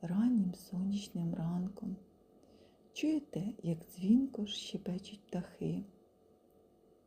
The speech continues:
Можливо, це маленький піщаний пляж на березі ласкавого, теплого моря, м'яко освітленого сонцем.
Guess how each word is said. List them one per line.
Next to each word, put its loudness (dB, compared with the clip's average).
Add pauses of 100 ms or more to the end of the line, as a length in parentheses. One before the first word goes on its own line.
(920)
Можливо, 4
це -2 (540)
маленький 4
піщаний 2
пляж -2
на 0
березі 0
ласкавого, -4 (680)
теплого 0
моря, 0 (600)
м'яко 2
освітленого -2
сонцем. -4